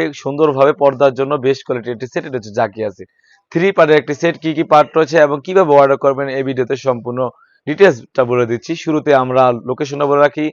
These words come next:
ঢাকা গুলিস্তান পীর ইয়ামিনী মার্কেটের দ্বিতীয় তলা, এফ ছিয়াত্তর সাতাত্তর আটাত্তর নম্বর দোকান। আপনারা চাইলে সেম ভাবে এই প্রোডাক্টগুলো আমাদের কাছ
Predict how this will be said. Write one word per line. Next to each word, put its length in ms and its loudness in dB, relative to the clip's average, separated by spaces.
ঢাকা 200 2
গুলিস্তান 460 2
পীর 220 -2
ইয়ামিনী 320 2
মার্কেটের 460 0
দ্বিতীয় 220 -2
তলা, 200 4
এফ 140 -6
ছিয়াত্তর 400 -4
সাতাত্তর 360 0
আটাত্তর 300 -4
নম্বর 220 -8
দোকান। 160 -10
আপনারা 240 4
চাইলে 300 6
সেম 300 2
ভাবে 160 4
এই 160 2
প্রোডাক্টগুলো 400 2
আমাদের 200 2
কাছ 160 2